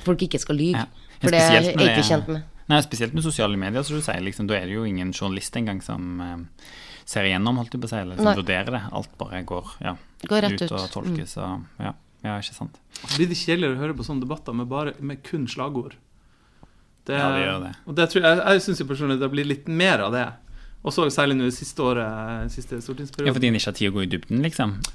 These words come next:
Speaker 3: Ja, men også be-, det sosiale medier og mediebildet, at det blir mer s-, liksom, slagordpreget, det blir mindre, liksom, reell meningsutveksling og sånn.
Speaker 2: Mm.
Speaker 3: Det tror jeg er litt sånn kje-, det tror jeg er kjedeligere å høre på, rett og slett.
Speaker 1: Ja, det tror jeg også. Jeg,
Speaker 2: Ja.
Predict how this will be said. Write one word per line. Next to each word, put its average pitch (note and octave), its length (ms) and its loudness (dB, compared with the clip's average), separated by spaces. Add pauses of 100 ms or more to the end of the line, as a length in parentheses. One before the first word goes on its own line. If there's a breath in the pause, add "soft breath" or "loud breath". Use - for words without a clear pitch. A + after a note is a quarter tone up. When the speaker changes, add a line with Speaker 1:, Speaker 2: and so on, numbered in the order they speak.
(340 loud breath)
Speaker 3:
Ja, C#4 160 6
men B3+ 140 8
også A3 340 6
be-, F#3 280 4
det F3 180 2
sosiale E3+ 320 2
medier D#3+ 260 2
og C#3+ 60 0
mediebildet, D#3 480 0
at B2 160 0
det D3 100 -4
blir D#3+ 160 0
mer D3+ 300 0
s-, - 500 -6
liksom, C#3+ 300 -6
slagordpreget, D#3 800 0
det C3+ 80 -2
blir D3+ 100 0
mindre, D3+ 400 2
liksom, B2 240 -2
reell C3+ 200 0
meningsutveksling C#3 800 -6
og B2+ 60 -2
sånn. F#3 160 6
Speaker 2:
Mm. - 40 4
Speaker 3:
Det D3 100 0
tror A3 100 4
jeg G#3+ 80 8
er C#3 60 4
litt A#2+ 100 0
sånn B2+ 160 -2
kje-, A#2+ 200 -6
det E3 140 -4
tror - 140 -6
jeg - 0 -
er B2+ 240 -2
kjedeligere A#2+ 280 -2
å - 40 -6
høre E3 200 0
på, G#2+ 120 -8
rett - 160 -10
og - 60 -16
slett. - 20 -4
Speaker 1:
Ja, G#3 80 6
det F#3+ 180 6
tror B3+ 100 6
jeg G#3+ 40 8
også. G#3+ 200 2
Jeg, G#3+ 200 6
Speaker 2:
Ja. - 140 2